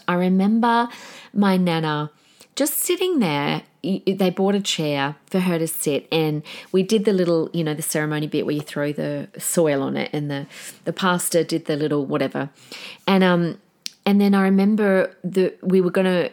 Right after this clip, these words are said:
wait for him to be lowered down, but my nana got up and she started, like, walking away. And so I'm like, "Nana, are you okay?" Thinking,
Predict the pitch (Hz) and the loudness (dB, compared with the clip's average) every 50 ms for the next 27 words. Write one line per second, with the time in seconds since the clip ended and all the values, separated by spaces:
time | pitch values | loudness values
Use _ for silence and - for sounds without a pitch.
0 | _ - - - 170 180 165 160 - - - - 196 185 175 180 165 160 160 - | _ -10 -6 -4 0 2 2 2 2 0 -2 0 0 0 2 0 0 -2 -2 -4
1 | 190 160 170 160 156 156 151 147 147 143 143 - 170 170 180 196 196 170 151 - | -4 -2 -2 -2 0 0 0 -2 -2 -2 -2 -2 0 2 2 2 2 2 0 -2
2 | - 156 151 151 156 175 208 254 269 254 - 165 151 151 156 160 - - 160 151 | -4 -4 -4 -4 -2 0 0 0 0 -2 -2 -2 -2 -2 -2 -4 -4 -6 -6 -6
3 | - - 151 - - - 156 156 156 165 165 147 - 156 151 - - 156 156 160 | -4 -6 -6 -6 -4 -4 -4 -4 -2 -4 -4 -4 -4 -6 -6 -6 -4 -4 -4 -4
4 | 156 - - 151 151 151 139 151 156 170 175 170 160 151 151 147 - 170 165 170 | -4 -4 -6 -6 -6 -4 -2 -2 0 0 0 0 0 -2 -2 -4 -4 -4 -2 -2
5 | 170 160 - 165 170 175 175 165 160 156 151 160 143 143 143 143 - - 226 247 | -2 -2 -2 -2 -2 0 0 -2 -2 -2 -2 -2 -2 -2 -4 -4 -6 -4 -2 0
6 | 240 185 160 - - 175 175 175 - 175 156 151 151 151 | 0 0 -2 -2 -2 -2 -2 -2 -2 -2 -2 -2 -4 -6